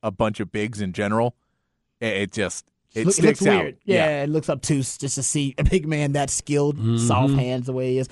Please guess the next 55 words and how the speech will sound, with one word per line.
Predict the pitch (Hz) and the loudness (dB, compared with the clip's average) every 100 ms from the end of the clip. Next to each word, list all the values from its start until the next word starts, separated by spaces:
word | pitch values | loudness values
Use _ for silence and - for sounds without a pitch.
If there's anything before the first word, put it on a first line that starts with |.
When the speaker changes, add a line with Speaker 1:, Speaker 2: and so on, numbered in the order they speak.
| - | -2
Speaker 2:
And | 208 220 | 2 2
he's, | 202 | 2
like | 190 | 2
I | |
said, | 190 | 0
he's | 160 | 0
not | 185 | -2
a | 147 | -2
freakish | - 151 135 | -4 -2 0
athlete | 170 170 127 139 | 0 0 0 0
either. | 147 90 - _ _ - _ _ | 0 -4 -12 _ _ -20 _ _
You | - 120 | -4 -2
know, | 113 104 | 0 -2
his | 131 131 | 0 2
Speaker 1:
Yeah. | 120 | 4
Speaker 2:
vertical | 160 170 156 151 | 4 2 2 0
isn't | 151 147 | 0 -2
through | 151 147 | -4 -4
the | 135 | -2
roof | 147 139 | -4 -2
or | 143 | -4
anything | 135 139 | -2 -4
like | 135 120 | -4 -4
that, | 139 131 113 | -4 -4 -2
but | 131 120 - - - | -4 -4 -8 -20 -2
his | 170 | 0
skill | - - - 175 147 | 0 -4 2 2 2
level | 127 120 120 113 | -4 -4 -6 -4
is, | 123 117 113 - - - - _ | -4 -2 -6 -8 -12 -14 -16 _
I | 120 | -2
mean, | 120 113 101 - - - _ _ | 0 0 -2 -10 -20 -20 _ _
he | 131 | 0
might | 143 127 143 | 0 0 0
be | 139 | 0
the | 143 | -2
most | 143 | -2
skilled | - 156 139 | 0 0 0
player | 160 147 | 0 0
in | |
the | 135 | 0
league. | 131 175 131 _ | 2 2 0 _
It's | 120 135 | 0 2
just | 139 | 4
weird | 139 156 | 4 4
to | |
Speaker 3:
Mm-hmm. | 156 | 2
Speaker 2:
say | 156 151 | 2 0
that | 131 | 0
about | 131 127 | 0 -2
a | |
big | 98 131 139 | -2 -2 -2
man | 110 76 90 - - | -6 -8 -14 -16 -10
these | 117 107 | -8 -6
days. | 123 95 90 | -4 -4 -4
But, | 151 135 | -4 -4